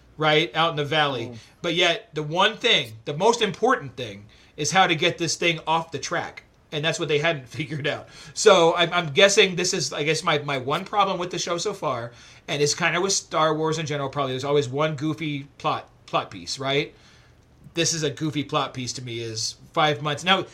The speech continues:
Speaker 1: now what I would rather hear is, "Look, we've tried twenty different ways. We've done this, we've done that. It's just not working. We're just afraid. Can you help us double check to make sure?" And then he finds a flaw. Fine. But, "Hey, uh, guy, uh, we don't really even trust.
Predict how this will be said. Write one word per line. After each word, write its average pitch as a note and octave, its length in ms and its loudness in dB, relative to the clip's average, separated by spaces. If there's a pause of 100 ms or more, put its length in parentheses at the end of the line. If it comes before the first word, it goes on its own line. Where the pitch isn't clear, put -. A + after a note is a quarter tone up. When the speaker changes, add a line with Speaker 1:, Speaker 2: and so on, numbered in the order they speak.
(140)
Speaker 1:
now C4+ 380 6
what G#3 120 6
I F#3+ 60 6
would F3 180 0
rather A#3 260 8
hear F3+ 240 0
is, D3+ 160 0
"Look, E3 160 0
we've D3 140 0
tried D#3 300 4
twenty D#3 260 -4
different C#3 340 -6
ways. B2+ 340 -6 (220)
We've D#3 240 2
done E3 280 2
this, C#3+ 200 -2
we've E3 200 2
done D#3+ 260 2
that. D3+ 240 0
It's C#3+ 160 0
just F3+ 180 0
not D#3+ 200 0
working. D3 260 -2
We're C#3 120 -2
just E3 180 -2
afraid. D#3+ 320 2
Can D3+ 100 -8
you F3 100 -2
help D#3+ 220 2
us D3+ 80 0
double C#3+ 260 0
check E3 240 -4
to D#3+ 60 -8
make C#3+ 180 -6
sure?" C3+ 280 -6 (260)
And F3 80 -8
then E3+ 80 0
he F3+ 120 0
finds E3 320 2
a D#3 40 -2
flaw. G#2+ 440 -6 (260)
Fine. A2+ 380 -4 (360)
But, D3+ 320 -2 (140)
"Hey, G3 380 4 (200)
uh, E3+ 320 2
guy, F3+ 460 6
uh, E3 260 2
we D#3+ 120 2
don't E3+ 200 2
really E3 160 0
even D#3 200 0
trust. D#3 400 0